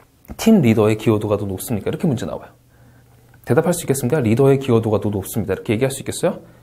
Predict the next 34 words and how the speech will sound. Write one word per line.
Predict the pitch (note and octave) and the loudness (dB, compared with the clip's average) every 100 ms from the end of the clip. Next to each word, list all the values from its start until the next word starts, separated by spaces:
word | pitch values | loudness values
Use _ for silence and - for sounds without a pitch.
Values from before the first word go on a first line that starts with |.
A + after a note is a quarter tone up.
| _ _ _ _ _ _ - | _ _ _ _ _ _ 0
자, | C3+ B2 - | 0 0 -2
그리고 | - C#3+ | 0 2
리더의 | G#2+ C3+ F#3+ F#3 F#3 | 4 4 4 4 2
가장 | D3 A2+ D3 D3 | -2 -2 -2 -2
중요한 | - C3 C#3 C#3 | 0 2 2 2
자질은 | A#2 G#2 A2+ | 0 0 0
뭘까요? | G2 F#2+ - F2+ | 0 0 0 -2
그러면 | - F#3+ A3 | 0 0 0
경험이라고 | - A2+ C#3 B2+ G2+ | 0 0 2 2 0
하면 | A2 F#2 | -2 -4
되겠네요. | F2+ F2 - | -6 -8 -6
맞죠? | F#3+ G3+ - - - _ - | -6 -4 -6 -8 -20 _ -12
Experience, | - - A2+ C#3+ F#3 | -10 -6 -2 0 0
experience. | - - F#2+ - - | -4 -6 -8 -6 0
얘기할 | D3+ F3+ | 2 2
수 | - | 0
있겠습니까? | F3 - B2+ B2 G#3 - - - - - - - | -2 -2 -2 0 -2 -6 -20 -20 -18 -18 -16 -2
자, | - | 4
이런 | B2+ F#3+ | 6 6
것들을 | G#3+ G#3 G3+ | 4 4 4
제가 | E3 | 4
묶어서 | C#3+ A#2+ - G#3+ G3 | 4 2 4 6 6
드릴 | C#3+ C3+ | 6 6
겁니다. | A#2 F#2+ C3+ C3+ - _ | 4 2 0 -2 -8 _
굉장히 | - F3 G#3 G#3 | -2 2 4 4
많은 | B2+ A#2 C3+ | 4 2 0
문제에 | B2 A#2+ A2 | 0 -2 -2
대한 | G2+ C3 E3+ - - | -2 -2 -4 -12 -6
아이디어가 | F#2 F#2 F#2 F#2+ | -4 -2 -2 -2
되겠고요. | F#2 A#2 A2+ - B2 C#3 - - | -2 0 -2 0 0 0 -4 -6
또 | - | 0
문제가 | D#3+ D3 D#3+ | 2 2 2
이렇게 | D3+ C3 C#3 | 2 0 0
나와요. | G2 F#2 | 0 0